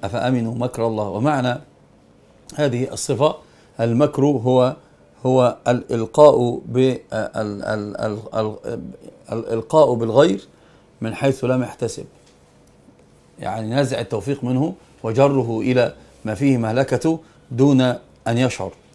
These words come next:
هذا معنى، آه، المكر، وهي صفة كما قلنا من صفات الله جل في علاه. لكن لابد إذا نظرنا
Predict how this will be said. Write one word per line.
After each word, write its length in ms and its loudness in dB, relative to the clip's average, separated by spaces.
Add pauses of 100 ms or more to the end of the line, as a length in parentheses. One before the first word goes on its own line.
(280)
هذا 260 2
معنى، 380 -2 (460)
آه، 220 -4
المكر، 420 0
وهي 220 0
صفة 280 0
كما 180 -4
قلنا 300 -2
من 120 -4
صفات 300 -2
الله 220 -2
جل 240 -4
في 80 -8
علاه. 200 0
لكن 240 -2
لابد 240 -2
إذا 240 -2
نظرنا 460 2